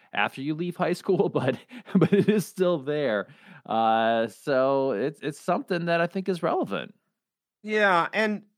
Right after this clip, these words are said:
Speaker 2: it's, gosh, this, so I'm glad we're doing this topic, but this topic is really weird. What, what if you're lactose intolerant and you're forced into a discussion on the best flavor of ice cream?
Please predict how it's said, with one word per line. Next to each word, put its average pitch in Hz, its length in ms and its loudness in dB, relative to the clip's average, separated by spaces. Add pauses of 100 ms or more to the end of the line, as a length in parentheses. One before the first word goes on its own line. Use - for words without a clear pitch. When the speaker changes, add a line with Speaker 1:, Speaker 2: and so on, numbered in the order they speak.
Speaker 2:
it's, - 460 -10 (480)
gosh, 95 580 -4 (120)
this, 202 400 -6 (800)
so 180 300 4
I'm 165 160 2
glad 190 320 4
we're 175 100 0
doing 113 380 -2
this 82 220 -10
topic, 85 500 -8
but 131 140 -6
this 220 320 -4
topic 139 560 0
is 95 600 -4 (360)
really 113 560 -2
weird. 82 500 -6
What, 147 300 -2
what 214 120 -4
if 349 140 -10
you're 196 160 2
lactose 98 880 -4
intolerant 82 800 -6 (160)
and 95 280 -2
you're 123 180 -2
forced 135 560 -4 (100)
into 107 320 -4
a 101 60 -2
discussion 101 640 -4
on 87 120 -2
the 82 80 -4
best 95 480 -2
flavor 85 380 -4
of 69 100 -10
ice 69 300 -12
cream? - 300 -18